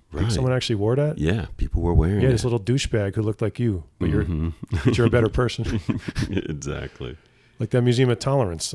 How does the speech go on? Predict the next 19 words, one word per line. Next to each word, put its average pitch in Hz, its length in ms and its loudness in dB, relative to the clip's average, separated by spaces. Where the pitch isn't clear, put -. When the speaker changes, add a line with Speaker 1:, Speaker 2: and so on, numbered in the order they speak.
Speaker 2:
like 101 220 -6
the, 90 80 2
Speaker 1:
Right. 85 220 4
Speaker 2:
in 110 80 -2
L 107 160 -2
A, 120 80 0
though. 92 240 -6
Speaker 1:
Oh, 156 60 0
yeah, 147 200 0
no, 76 200 -2
that, 76 220 0
that, 64 240 -2
that 73 160 0
hat's 55 240 -4
gonna 60 180 -6
go 60 160 -6
down 57 400 -8
in 78 140 -4
history. 64 480 -10